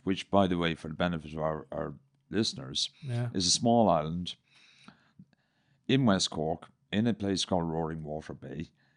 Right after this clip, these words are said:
Speaker 1: It's a lovely island to visit in the summertime, and I say small,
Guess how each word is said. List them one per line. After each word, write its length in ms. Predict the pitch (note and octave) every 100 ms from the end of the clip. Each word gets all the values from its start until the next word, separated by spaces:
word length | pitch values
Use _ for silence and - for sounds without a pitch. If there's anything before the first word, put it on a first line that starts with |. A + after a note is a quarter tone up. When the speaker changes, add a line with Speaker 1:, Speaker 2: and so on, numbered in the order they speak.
| _ -
Speaker 1:
It's 160 | F2
a 40 | F#2+
lovely 380 | G2+ A2 G#2 F2
island 300 | E2+ F#2 E2+
to 40 |
visit 380 | E2+ E2+ E2+ D2
in 140 | D#2+
the 100 | D#2+
summertime, 600 | - G2+ F2+ - G2 G2+ -
and 120 | F2+
I 120 | F#2
say 220 | G2 B2+ A2
small, 500 | - A2 A2 A#2